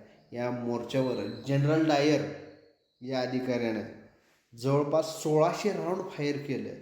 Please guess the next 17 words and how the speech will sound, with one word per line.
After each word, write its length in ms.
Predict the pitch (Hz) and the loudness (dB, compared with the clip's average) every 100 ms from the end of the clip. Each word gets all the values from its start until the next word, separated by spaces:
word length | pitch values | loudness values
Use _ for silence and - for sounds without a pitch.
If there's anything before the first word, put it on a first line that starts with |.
| - _ _ - | -18 _ _ -6
ओडवायरचा 720 | 127 135 139 135 135 135 135 | -2 2 2 2 0 -2 -8
तो 140 | 131 | -6
आदेश 380 | 131 131 123 - | -4 -4 -6 -8
होता, 120 | 117 | -8
ओडवायरने 680 | 120 139 135 131 127 131 127 | -2 0 0 0 -2 -2 -4
आदेश 240 | 113 123 | -4 -6
दिला 240 | - 127 127 | -8 -8 -6
जनरल 440 | 127 123 123 120 | -4 -4 -4 -6
डायरला 300 | 123 123 123 | -4 -4 -4
आणि 220 | 135 135 | -2 2
जनरल 280 | 131 139 143 | 2 2 0
डायरनं 420 | 135 131 131 151 180 - - - _ - | -2 -4 -4 -6 -10 -14 -20 -20 _ -6
त्याच्या 260 | 202 160 127 | 0 2 2
सैनिकांना 580 | 123 117 107 - 110 - - - - 135 | -2 -6 -6 -8 -8 -10 -16 -20 -6 2
जवळपास 340 | 156 165 190 | 2 2 0
सोळाशे 560 | - 185 156 147 143 156 | -2 -2 0 0 -2 -2
राऊंड 200 | 143 | -2